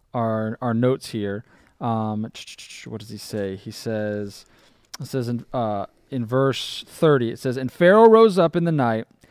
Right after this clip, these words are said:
he and all his servants and all the Egyptians, and there was a great cry in Egypt, for there was not a house where there was not one dead."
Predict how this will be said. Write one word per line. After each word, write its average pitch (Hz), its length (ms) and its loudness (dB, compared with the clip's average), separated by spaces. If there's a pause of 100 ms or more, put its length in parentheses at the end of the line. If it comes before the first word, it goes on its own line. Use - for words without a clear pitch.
(140)
he 196 280 0
and 160 80 0
all 156 240 2
his 170 200 0
servants 117 500 -2 (220)
and 110 120 -4
all 147 220 6
the 190 140 8
Egyptians, 127 560 0 (200)
and 120 120 -2
there 127 80 4
was 123 140 2
a 113 40 -2
great 123 340 0
cry 127 420 4
in 117 100 -2
Egypt, 113 420 -4 (240)
for 131 160 -2
there 127 180 2
was 117 160 -2
not 143 280 2
a 185 60 4
house 165 540 2 (500)
where 131 260 4
there 120 180 2
was 113 180 -2
not 123 300 0
one 113 340 -2
dead." 104 380 -2